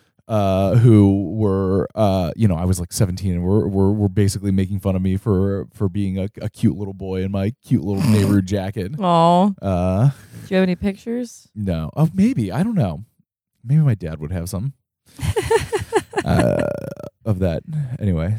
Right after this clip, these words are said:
Speaker 1: that's, that's all. Whenever I hear Nehru jacket, I, I think about, uh, being like, of, uh, hearing a guy being like, "Oh, that's a cute Nehru jacket." Or, "What are you, in the Beatles?"
Speaker 2: Oh my God. Aw.
Speaker 1: And I'm being like, "What does Nehru mean? I don't know what this
Speaker 2: You're
Speaker 1: is."
Speaker 2: like, "What am I?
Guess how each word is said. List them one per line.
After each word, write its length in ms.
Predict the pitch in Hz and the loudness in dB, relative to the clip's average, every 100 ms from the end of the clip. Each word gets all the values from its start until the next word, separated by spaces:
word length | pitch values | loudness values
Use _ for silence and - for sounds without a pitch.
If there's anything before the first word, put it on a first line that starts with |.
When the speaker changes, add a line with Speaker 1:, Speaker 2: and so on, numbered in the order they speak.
| - | -2
Speaker 1:
that's, 200 | 98 - | -2 -2
that's 300 | 101 113 - | 0 0 2
all. 260 | 104 101 | 4 4
Whenever 320 | 110 113 107 104 | 4 2 4 2
I 40 | |
hear 300 | 95 98 92 | 2 2 0
Nehru 420 | 90 95 90 90 | 0 -2 0 0
jacket, 360 | 85 90 82 82 | 0 -4 -6 -6
I, 300 | 85 87 95 | -6 -4 -4
I 40 | 90 | -2
think 200 | 101 92 | -2 -2
about, 340 | 87 85 95 143 151 156 - | -2 -2 -2 -2 -4 -6 -6
uh, 300 | 90 87 82 | -2 0 0
being 340 | 90 92 85 | 0 0 0
like, 220 | 85 73 - - - | -2 -4 -8 -14 -12
of, 260 | 78 95 | -4 -4
uh, 200 | 117 67 101 | -4 -4 -4
hearing 340 | 107 104 90 90 | -2 -2 -2 -2
a 60 | |
guy 180 | 87 87 | -4 -4
being 240 | 87 92 82 | -2 -4 -4
like, 160 | 85 - | -8 0
"Oh, 100 | 101 | 0
that's 260 | 104 156 | 2 -2
a 60 | 269 | -6
cute 320 | - 123 95 | -6 -2 -2
Nehru 520 | 98 92 87 90 82 | -2 -6 -4 -4 -4
jacket." 520 | 82 87 87 85 117 135 | -4 -6 -6 -6 -4 2
Or, 140 | 113 | 2
"What 180 | 101 151 | 2 0
are 80 | 151 | 2
you, 220 | 98 90 | 0 -2
in 100 | 90 | -4
the 80 | 95 | -6
Beatles?" 840 | 87 95 98 156 233 262 - - | -8 -4 4 6 4 0 -8 -6
Speaker 2:
Oh 100 | 214 | -2
my 160 | 220 185 | 0 -2
God. 480 | 180 170 165 160 170 | 0 0 2 0 -2
Aw. 600 | - 180 180 180 175 180 | -2 -2 0 0 0 0
Speaker 1:
And 100 | 131 | 0
I'm 140 | 131 | -4
being 240 | 131 123 120 | -4 -4 -4
like, 140 | 107 101 98 69 85 | -6 -8 -10 -16 -6
"What 140 | 104 | -2
does 180 | 117 98 | -2 -2
Nehru 400 | 98 98 95 92 | -2 0 0 0
mean? 280 | 92 87 92 | -2 -6 -6
I 100 | 95 | -4
don't 140 | 98 | -2
know 120 | 98 | 0
what 140 | 98 - | 0 0
this 180 | 139 | -4
Speaker 2:
You're 140 | 240 254 | -2 0
Speaker 1:
is." 60 | |
Speaker 2:
like, 180 | 214 208 | 0 0
"What 120 | 233 | 0
am 120 | 214 | 0
I? 100 | 208 | 0